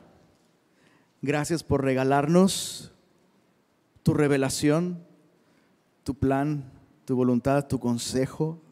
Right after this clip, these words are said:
Deseamos el día de hoy recibir tu palabra con un corazón dispuesto, no solo a aprender, sino a aplicar. Señor, porque al final esta carta no se trata de los tesalonicenses, no se trata de Pablo.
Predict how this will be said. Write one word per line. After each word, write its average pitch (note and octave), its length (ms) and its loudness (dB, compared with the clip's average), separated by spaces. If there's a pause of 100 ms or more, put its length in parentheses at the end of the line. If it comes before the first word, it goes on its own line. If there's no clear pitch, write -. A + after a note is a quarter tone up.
(640)
Deseamos D3+ 580 2
el C#3+ 80 0
día C#3+ 160 2
de D3 80 4
hoy D3 100 4
recibir D3+ 800 -4 (340)
tu C#3 120 -8
palabra C#3 400 2
con C3+ 160 -2
un C3+ 80 2
corazón C3+ 580 0
dispuesto, C3 600 -2
no B2 100 0
solo C3 300 0
a B2 240 -2 (800)
aprender, C3 680 2 (720)
sino C3+ 300 -2
a B2 40 2
aplicar. A#2+ 680 -6 (800)
Señor, D3+ 260 0
porque D#3+ 180 4
al C#3+ 60 4
final E3 480 2 (400)
esta E3 220 0
carta F3+ 320 0
no D3+ 100 2
se C#3+ 140 -2
trata D3 240 2
de C#3 60 4
los C3+ 180 0
tesalonicenses, D3 1080 -2 (520)
no C3 80 0
se D3+ 120 -2
trata C3 260 0
de A#2 100 0
Pablo. D#3 480 0